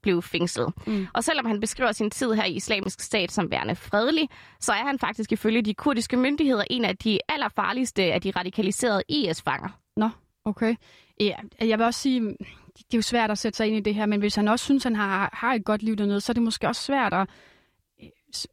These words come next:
Speaker 2: ja, jeg, jeg har lidt svært ved at sætte mig ind i det.
Speaker 1: Ja, og selvom han sidder i fængsel med det ene ben, som er blevet lammet, og det andet er følelsesløst løst, undskyld,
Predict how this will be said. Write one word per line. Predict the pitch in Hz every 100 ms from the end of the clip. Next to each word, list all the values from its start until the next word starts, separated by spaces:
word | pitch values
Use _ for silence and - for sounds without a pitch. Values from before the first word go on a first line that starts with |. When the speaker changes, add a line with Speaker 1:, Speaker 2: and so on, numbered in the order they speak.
| -
Speaker 2:
ja, | 226 208
jeg, | 240 240
jeg | 262
har | 277
lidt | 262 -
svært | 285 233
ved | 226
at |
sætte | - 226
mig | 233
ind | 277 226
i |
det. | 208 175 _ _ -
Speaker 1:
Ja, | 180 - - _ - _
og | - 196 285
selvom | - 269 202
han | 220 165 -
sidder | - 330 226
i | 190
fængsel | 233 208 - 190
med | 180
det | 180 165
ene | 254 330 285
ben, | 254 196
som | - 190
er | -
blevet | 190 170
lammet, | 170 196 226 285 233
og |
det | 185
andet | 175 214 185
er |
følelsesløst | - 269 311 262 214 185 - _
løst, | 240 - 262 294 233 -
undskyld, | 240 - 269